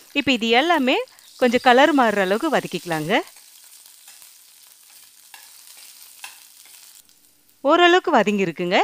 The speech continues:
இப்ப இதனோடவே ஒரு டேபிள் ஸ்பூன் அளவுக்கு முந்திரியை சேர்த்துடுறேங்க.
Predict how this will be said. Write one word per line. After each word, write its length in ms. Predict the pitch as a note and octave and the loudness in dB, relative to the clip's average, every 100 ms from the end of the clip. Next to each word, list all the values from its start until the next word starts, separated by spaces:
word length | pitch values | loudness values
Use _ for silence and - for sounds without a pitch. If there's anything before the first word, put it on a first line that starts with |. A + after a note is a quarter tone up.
| A#4 | -4
இப்ப 200 | D4+ G#3+ | -8 -4
இதனோடவே 580 | A3 C#4+ D4 G3+ C#4 D4 | -2 -2 -2 0 -2 0
ஒரு 220 | A3+ C#4 | 0 2
டேபிள் 220 | C#4+ C#4 C#4+ | 0 -2 -4
ஸ்பூன் 260 | - A#3+ | -6 -6
அளவுக்கு 420 | F3+ E3 E3 E4+ F4+ | -4 -4 -6 -6 -6
முந்திரியை 360 | G#3 G#3+ A3 G#3+ - | -4 -4 -2 -2 -2
சேர்த்துடுறேங்க. 600 | E3 E3 D3 D3+ D3+ | -6 -6 -8 -8 -6